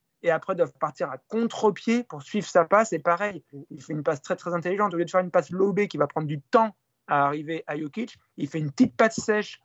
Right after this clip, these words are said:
rebond au sol, qui arrive directement sur A D, qui, euh, limite encore plus la possibilité pour Jokic d'arriver à temps sur A D, et pourtant il est pas loin, j'avais fait des captures d'écran, il est vraiment, vraiment pas loin,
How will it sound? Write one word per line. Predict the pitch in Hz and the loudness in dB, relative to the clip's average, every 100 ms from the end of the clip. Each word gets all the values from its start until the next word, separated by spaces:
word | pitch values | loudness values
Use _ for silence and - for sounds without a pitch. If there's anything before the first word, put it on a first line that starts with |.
| _ | _
rebond | 160 180 190 196 | -2 0 -2 -6
au | |
sol, | 185 202 196 190 _ _ | -4 0 0 -2 _ _
qui | - | -4
arrive | 147 147 127 135 | -2 -2 -4 -10
directement | 165 208 208 208 202 | -2 -2 0 -4 -4
sur | 190 175 | -4 0
A | 170 | 0
D, | 175 175 233 _ _ | 0 0 -2 _ _
qui, | - 160 160 | -8 0 4
euh, | 143 147 143 151 | 4 6 4 2
limite | 151 175 180 | -4 -2 -2
encore | 160 156 147 | 0 0 -2
plus | 196 | -4
la | 180 | -4
possibilité | 160 165 170 - | -4 -10 -4 -4
pour | - | 2
Jokic | 151 156 - - 202 170 | 2 2 -2 -8 -8 2
d'arriver | 156 147 147 | 2 4 4
à | 156 | 4
temps | 156 - 202 - _ _ | 4 2 0 0 _ _
sur | - 160 | -6 0
A | 156 | 0
D, | 156 247 - | 0 -4 -2
et | 175 | -2
pourtant | 175 170 196 | 0 0 -2
il | 185 | -4
est | 160 139 | -6 -4
pas | 165 175 | -2 -2
loin, | 196 | -2
j'avais | 180 139 | -6 -8
fait | 135 | -6
des | 143 | -8
captures | 135 165 - 160 | 0 0 2 -2
d'écran, | 160 - 185 _ _ _ - | -2 -2 -2 _ _ _ -2
il | 143 | 2
est | |
vraiment, | 135 139 170 185 | 2 2 2 2
vraiment | 180 165 165 | 0 0 2
pas | 170 | 2
loin, | 190 202 | 2 -2